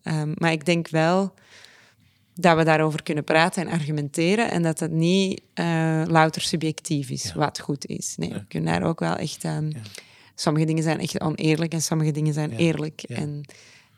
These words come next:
Speaker 1: ja, daar moeten we het dan over hebben, denk
Speaker 2: Ja.
Speaker 1: ik. En ook veranderen. <laughs>
Speaker 2: Ja. Nou ja, in, in zoverre kan, eh, eh, filosofie, eh,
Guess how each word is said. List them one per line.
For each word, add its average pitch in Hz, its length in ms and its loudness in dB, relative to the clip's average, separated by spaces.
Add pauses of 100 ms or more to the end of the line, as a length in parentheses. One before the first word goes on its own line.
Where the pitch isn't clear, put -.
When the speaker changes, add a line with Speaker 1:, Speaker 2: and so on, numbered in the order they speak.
(160)
Speaker 1:
ja, 151 280 -6
daar 156 140 -4
moeten 156 260 -4
we - 60 -6
het 147 100 -4
dan 143 120 -8 (100)
over 135 320 -8
hebben, 147 260 -6
denk 147 160 -8
Speaker 2:
Ja. 113 80 -4
Speaker 1:
ik. - 420 -10
En 160 220 -2
ook 156 180 -4
veranderen. 156 520 0 (220)
<laughs> 196 100 0
Speaker 2:
Ja. 127 200 -2 (400)
Nou 147 140 4
ja, 185 100 2
in, 214 240 2
in 151 100 2
zoverre 151 480 2
kan, 143 360 -4
eh, 139 160 -2
eh, 139 320 -8
filosofie, 131 880 -4
eh, 131 500 -12